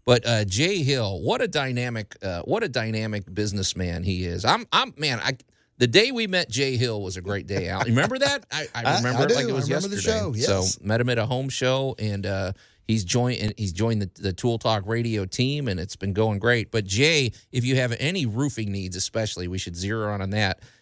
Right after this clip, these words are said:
Speaker 1: Jay is a G A F Master, uh, Elite Installer, always five stars with the Better Business Bureau and Good Housekeeping. And Jay works, uh, like we said, with G A F.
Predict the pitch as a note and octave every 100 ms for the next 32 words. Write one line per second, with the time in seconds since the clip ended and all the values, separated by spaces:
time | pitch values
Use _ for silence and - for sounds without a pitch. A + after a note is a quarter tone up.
0 | _ G2 B2+ C3+ C3+ - A2+ G#2 G2 F#2
1 | B2 D#3+ C3+ A#2 G#2+ A2+ - G#2+ A2 -
2 | G#2 G2+ D#2+ - F#2+ F2 F#2+ G2 G#2+ -
3 | F2+ - C3 D3 D3 C#3 B2+ _ _ -
4 | C3 D#3+ C3+ - A2+ A2+ G2+ - A2 G#2
5 | G2 F2+ F2+ G2+ F#2+ G#2+ G#2 G#2 - G2+
6 | G2+ G2 G2 F#2 F#2+ F2+ G#2+ A#2 A#2 -
7 | A#2 A2 A2 A2 - - _ B2 B2 A#2
8 | G2+ G#2 F3 F#3 C3+ C3 - A2+ C3 A#2
9 | - - A2 G2+ G2 A2 G#2+ A2 A#2 G2+
10 | F#2 F2+ B2+ B2+ A#2 A2 A2+